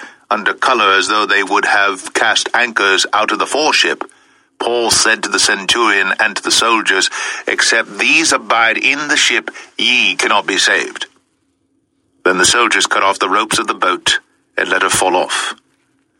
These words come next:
And while the day was coming on, Paul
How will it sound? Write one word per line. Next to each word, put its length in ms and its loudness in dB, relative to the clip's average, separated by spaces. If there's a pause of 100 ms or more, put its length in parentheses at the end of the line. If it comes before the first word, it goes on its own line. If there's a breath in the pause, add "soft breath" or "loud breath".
(480)
And 100 0
while 100 6
the 220 2
day 100 2
was 160 0
coming 280 0
on, 340 0 (1000)
Paul 440 2